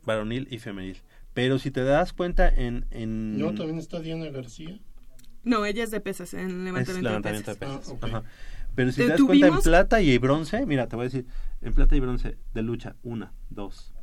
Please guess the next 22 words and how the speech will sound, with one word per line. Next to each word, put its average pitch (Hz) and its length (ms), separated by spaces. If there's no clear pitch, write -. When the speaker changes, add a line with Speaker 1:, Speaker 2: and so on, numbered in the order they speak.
Speaker 1:
tres, 101 200
Speaker 3:
<laughs> - 420
Speaker 1:
cuatro. 104 400
Speaker 3:
Fueron 247 280
Speaker 1:
Cuatro, - 20
Speaker 3:
cuatro 202 360
de - 40
Speaker 1:
cuatro. - 300
Speaker 3:
plata. 180 360
Ajá. 208 240
Speaker 1:
Y 127 80
de, 131 160
y 135 180
de 123 340
bronce, 170 540
una, 131 380
dos, 117 560
tres, 117 480
cuatro, 117 500
cinco, 123 560
seis, 117 600
siete, 120 440